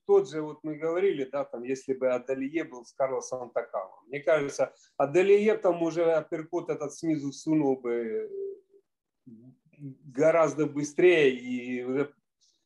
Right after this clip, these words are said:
вопрос бы там <laughs> тоже был бы,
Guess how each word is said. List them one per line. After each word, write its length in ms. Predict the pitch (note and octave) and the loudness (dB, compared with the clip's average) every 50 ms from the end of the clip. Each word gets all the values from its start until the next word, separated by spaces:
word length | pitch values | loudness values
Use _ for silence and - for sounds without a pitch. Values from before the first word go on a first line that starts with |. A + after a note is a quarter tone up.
| _ _ _ _ _ | _ _ _ _ _
вопрос 600 | - B2 B2 D#3+ D#3+ D#3+ F3+ E3 D3+ C3+ A#2+ A2 | -6 0 2 2 2 4 4 4 6 4 4 2
бы 120 | - - A2 | -2 -8 -8
там 300 | - - A#2+ - C#3+ C#3+ | -8 -8 -6 -6 -6 -2
<laughs> 20 | |
тоже 400 | - D#3+ C#3+ C3 A#2+ A#2+ A2+ - _ _ _ _ _ _ - | 0 0 0 0 0 -4 -8 -10 _ _ _ _ _ _ -10
был 280 | B2 A#2+ C3 B2 A2+ | -2 0 0 0 0
бы, 160 | A2 A#2 A#2 | -2 -6 -8